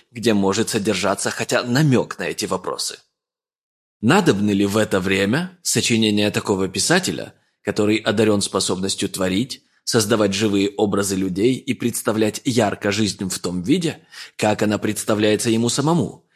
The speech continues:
мучимому жаждой знать ее? Определим себе прежде, что такое тот писатель,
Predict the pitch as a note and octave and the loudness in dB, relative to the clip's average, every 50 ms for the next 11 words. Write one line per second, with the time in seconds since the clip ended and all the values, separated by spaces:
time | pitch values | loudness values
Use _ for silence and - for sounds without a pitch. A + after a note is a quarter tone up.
0 | _ _ - G2 G#2+ A#2+ A#2+ - A#2+ A#2+ A#2 A2+ A2+ G#2+ G#2 G#2 G#2+ G2+ - A2+ | _ _ -4 0 0 0 0 0 0 0 2 2 2 2 2 0 0 0 0 0
1 | A2 G#2 F#2 - F#2 F2 - - D2 B1 G1+ G1+ - - _ _ _ _ _ _ | 0 0 -2 -4 -6 -8 -8 -10 -12 -12 -14 -18 -20 -20 _ _ _ _ _ _
2 | _ _ _ _ _ _ _ _ _ _ _ _ _ _ _ _ _ - - - | _ _ _ _ _ _ _ _ _ _ _ _ _ _ _ _ _ -8 -2 0
3 | C3+ D3+ C#3 D3+ F3+ G3 A3+ G#3+ G3 - - F#3+ E3 C#3+ F3+ F3 F3+ D#3 D3+ D3+ | 0 2 4 4 4 4 4 2 2 2 2 4 4 6 4 2 2 2 2 2
4 | D#3 C#3 C3 D3 D3+ C#3+ - - - _ - - - - G#3+ F#3 F#3 - F2+ F2+ | 2 0 0 -2 -4 -4 -6 -12 -20 _ -10 -8 -2 2 2 2 2 0 -4 -2
5 | - G2 F2+ D#2+ E2 - - G2 F#2 - - F#2+ F2+ - G#2 F#2+ G2+ G2+ - D#3 | 0 2 2 2 2 2 0 -2 -2 -2 -4 -6 -2 0 2 0 2 0 0 -2
6 | E3+ D#3+ | -4 -4